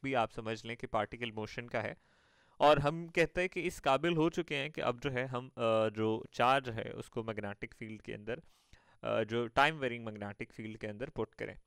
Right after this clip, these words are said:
अब टाइम वेरिंग मैग्नेटिक फील्ड के अंदर पुट करने की, उसकी ये कहने की वजह क्या थी? उसके कहने की वजह ये थी कि जब आप टाइम वेरिंग मैग्नेटिक फील्ड हम लेते हैं तो हम देखेंगे कि हमारे पास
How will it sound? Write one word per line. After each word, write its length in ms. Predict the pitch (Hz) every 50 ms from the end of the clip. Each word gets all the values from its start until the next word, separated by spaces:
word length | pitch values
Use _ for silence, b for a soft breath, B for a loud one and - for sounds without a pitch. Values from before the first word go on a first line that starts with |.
| _ _ _ _ _ - _ _ _ _ _ -
अब 100 | - - -
टाइम 240 | - 185 190 208 220
वेरिंग 240 | 220 220 220 214 208
मैग्नेटिक 460 | 214 190 180 165 156 156 - 175 -
फील्ड 280 | - - 160 170 175 180
के 100 | 165 160
अंदर 200 | 156 156 165 160
पुट 240 | - 147 151 -
करने 300 | _ 143 131 117 120 127
की, 120 | 127 - 135
उसकी 300 | 123 - - - 139 139
ये 60 | 139
कहने 340 | 131 - 131 120 120 131 131
की 140 | 131 147 139
वजह 280 | 117 107 101 120 120
क्या 220 | 123 - 110 101 98
थी? 200 | - - 117 -
उसके 220 | 143 - - 190
कहने 320 | 185 - 139 139 151 170
की 140 | 180 - 185
वजह 220 | 165 135 127 147 151
ये 260 | 156 131 117 139 160
थी 260 | - - 123 123 160 - _ b b b b b b b b b -
कि 80 | 165
जब 200 | 165 180 185 180
आप 240 | 170 165 170 - _ _ - - _ _ _ _ _ _ _ _ -
टाइम 260 | 170 185 208 233 226
वेरिंग 280 | 214 214 202 202 196
मैग्नेटिक 480 | 190 175 165 147 131 123 - - 160 -
फील्ड 340 | - - 180 185 196 170 156
हम 180 | 151 135 127
लेते 300 | 120 113 110 104 - 127
हैं 120 | 113 110 127
तो 120 | - 147
हम 140 | 135 131 139
देखेंगे 440 | 127 120 113 - - 143 139 139 147
कि 120 | 147 -
हमारे 360 | 143 135 117 117 113 113 131
पास 340 | 139 - 131 131 143 - -